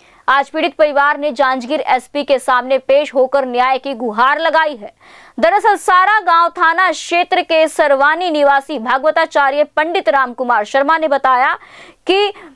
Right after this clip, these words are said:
बनमडीह जनपद पंचायत के अध्यक्ष पति व संस्था प्रबंधक बालेश्वर साहू व गौतम राठौर के द्वारा उनकी कमाई गई रकम झ-, हड़प ली गई है। इस बात की शिकायत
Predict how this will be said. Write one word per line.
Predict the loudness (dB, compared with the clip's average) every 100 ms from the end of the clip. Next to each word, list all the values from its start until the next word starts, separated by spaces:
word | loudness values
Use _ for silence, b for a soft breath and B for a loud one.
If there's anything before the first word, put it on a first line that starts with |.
| -12
बनमडीह | -4 -2 0 0 0 2 2 2
जनपद | 0 0 0 0
पंचायत | 0 -2 0 2 2 2
के | -2 0 2
अध्यक्ष | 2 -2 -2 -4 -2
पति | -4 -4 -2 -2
व | -2
संस्था | -2 -4 -2 -2
प्रबंधक | 0 0 0 -2 -2 B B 0
बालेश्वर | 0 0 -2 0 0
साहू | 2 2 2 0
व | 0 -2
गौतम | 0 0 0 0
राठौर | 0 -2 -2 -4
के | -2 0
द्वारा | 0 -2 -8 _
उनकी | -2 0 0
कमाई | 0 0 2 0
गई | 0 0
रकम | 2 2 0 -2 -10 -18
झ-, | -14 -8 -8 -4
हड़प | -2 -2 -2
ली | -6
गई | -6 -10
है। | -20 -20 _ _ _ _ _ _ _ _ _ b b b b b -2
इस | 0
बात | 2 2 0
की | -6
शिकायत | -4 -2 -2